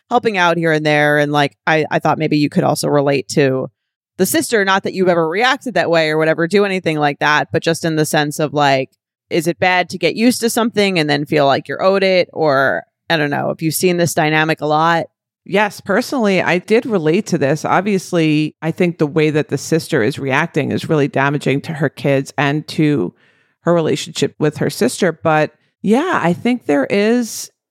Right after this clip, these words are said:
Speaker 2: a tough line and sort of fuzzy boundaries when it comes to family members watching your kids. How much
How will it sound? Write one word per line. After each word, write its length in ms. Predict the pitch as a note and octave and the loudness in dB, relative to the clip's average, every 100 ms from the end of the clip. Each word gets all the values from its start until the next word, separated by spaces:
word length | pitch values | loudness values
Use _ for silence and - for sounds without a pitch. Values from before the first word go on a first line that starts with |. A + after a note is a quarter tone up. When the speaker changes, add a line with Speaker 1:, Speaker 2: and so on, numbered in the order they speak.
| _ _ _ F3 | _ _ _ -4
Speaker 2:
a 100 | F#3+ | -4
tough 760 | - - G#3 A3+ - - - _ _ _ - | -6 -4 0 0 -2 -10 -18 _ _ _ -8
line 640 | G3+ B3 C4+ F#3 E3+ E3+ | -2 0 2 2 0 0
and 200 | D#3+ E3 | -2 -2
sort 220 | - F#3+ | 0 0
of 80 | F3+ | 0
fuzzy 420 | - F#3 G3 G#3 | 0 0 0 -2
boundaries 760 | G3 E3+ G#3 G3+ F3+ E3 D#3+ - | -2 0 0 0 2 2 0 0
when 160 | D#3 | -2
it 140 | D3 - | -2 -4
comes 400 | - F3 F3 - | -2 0 -2 -4
to 100 | E3+ | -4
family 440 | - F3 F#3+ F3 | 0 0 0 0
members 420 | D#3+ D3+ D#3+ D#3 | 0 0 0 0
watching 400 | C#3+ D3 - D3+ | 0 -2 0 0
your 160 | C#3+ - | 0 -2
kids. 640 | - C#4 - - - - _ _ _ | -2 0 0 -4 -12 -16 _ _ _
How 160 | E3+ F#3 | -6 -2
much 240 | F#3 F#3 | -2 -4